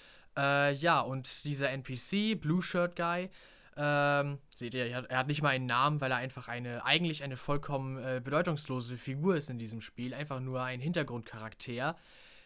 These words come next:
Aber er erfährt irgendwann, dass er in einem Spiel ist und, äh, ja, daraus entwickelt sich diese Story. Er, äh, erhält irgendwann sozusagen die, die Fähigkeiten,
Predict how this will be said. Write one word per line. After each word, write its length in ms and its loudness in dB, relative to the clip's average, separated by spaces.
Aber 520 6
er 600 2
erfährt 560 0
irgendwann, 720 -2
dass 420 2
er 300 -2
in 140 -6
einem 300 -4
Spiel 460 2
ist 520 -4
und, 520 -4
äh, 460 -2
ja, 140 4
daraus 380 2
entwickelt 340 -4
sich 140 -8
diese 260 -8
Story. 720 0
Er, 480 -2
äh, 440 -6
erhält 360 -10
irgendwann 400 -6
sozusagen 460 -4
die, 240 -4
die 200 -8
Fähigkeiten, 960 -4